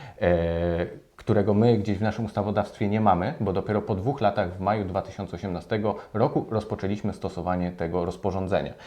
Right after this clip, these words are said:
No i od tego czasu została uchylona nasza ustawa o ochronie danych osobowych z dziewięćdziesiątego siódmego roku i tak naprawdę to wszystko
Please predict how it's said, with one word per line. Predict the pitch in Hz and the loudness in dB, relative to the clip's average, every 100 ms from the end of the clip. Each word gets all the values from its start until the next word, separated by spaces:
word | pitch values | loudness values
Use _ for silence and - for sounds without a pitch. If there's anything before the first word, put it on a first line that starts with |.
| - | -4
No | 214 | 2
i | 226 | 4
od | 175 135 | 4 2
tego | 107 - | -2 0
czasu | 123 123 131 123 - - | 0 0 -2 -2 -6 -8
została | 98 95 87 87 | -4 2 4 4
uchylona | 87 87 82 76 | 0 -2 0 0
nasza | 85 123 127 | 2 2 2
ustawa | 113 104 - 110 104 101 - - | 0 0 2 2 2 -2 -8 -6
o | 98 | -4
ochronie | 85 90 90 90 | -2 -2 -2 0
danych | 87 85 - | -2 -4 -10
osobowych | - 92 120 98 | -8 0 2 0
z | 92 | -4
dziewięćdziesiątego | 87 80 82 87 87 | -4 -4 -8 -8 -6
siódmego | 87 85 82 104 | -6 -6 -2 0
roku | 170 170 123 - - - - | 0 0 -4 -6 -18 -12 -4
i | 202 | 2
tak | 151 120 | 2 2
naprawdę | 104 120 113 101 | 2 2 4 0
to | - 165 | 0 -2
wszystko | 160 190 - - 107 - | -2 -4 -2 0 0 -2